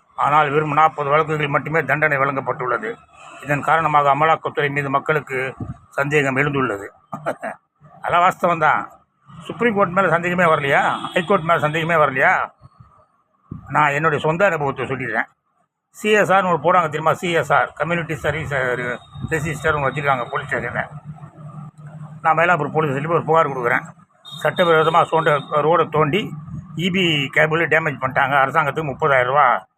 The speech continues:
இழப்பு ஏற்பட்டிருக்கு அப்படின்ட்டு. அரசாங்கத்துக்கு முப்பதாயிரம் ரூபாய் இழப்பு ஏற்பட்டுச்சுன்ட்டு. உடனே அரசு, அஹ், போலீஸ் என்ன பண்ணணும்? எஃப் ஐ ஆர் போட்டுருக்கணும். உடனே first information report, as soon as we receive the information, எஃப் ஐ ஆர் போடணும்.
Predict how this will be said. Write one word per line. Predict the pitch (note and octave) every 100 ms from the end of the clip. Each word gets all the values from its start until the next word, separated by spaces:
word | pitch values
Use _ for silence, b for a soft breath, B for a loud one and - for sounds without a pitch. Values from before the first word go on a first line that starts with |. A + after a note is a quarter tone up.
| _ _ -
இழப்பு | D3+ C3
ஏற்பட்டிருக்கு | C#3 A#2 A#2+ A#2 C3
அப்படின்ட்டு. | A2+ A2 G#2 - - _ _ _ _ _ _
அரசாங்கத்துக்கு | C3+ C#3 E3+ C#3 C3 F#3+
முப்பதாயிரம் | C3+ D3+ C#3 B2+
ரூபாய் | C#3 C3+
இழப்பு | C#3 A#2+
ஏற்பட்டுச்சுன்ட்டு. | A#2+ A2 - A2 - - _ _ _ _ _
உடனே | C#3 F3
அரசு, | F3 D#3 D3 E3 D3
அஹ், | C#3+ C#3 B2+
போலீஸ் | E3 E3
என்ன | D#3+ E3
பண்ணணும்? | D3 D3+ C#3+
எஃப் | C#3+ F#3+
ஐ |
ஆர் | C#3
போட்டுருக்கணும். | A#2+ A2+ A2+ C#3 _ _ _ - - _ _
உடனே | C#3 F#3 F3+ C3 -
first | F3 D3 -
information | E3 D#3 D#3+ D3+ C3+
report, | - C#3+ - -
as | C#3+ D3
soon | F3+
as | E3 D3
we | D3+ E3 C#3 C3+ - _ _ -
receive | C3+ F3+
the | D3+
information, | C#3+ E3+ D3+ - G3
எஃப் | D3+
ஐ | E3+
ஆர் | C3
போடணும். | D3+ C3 C3+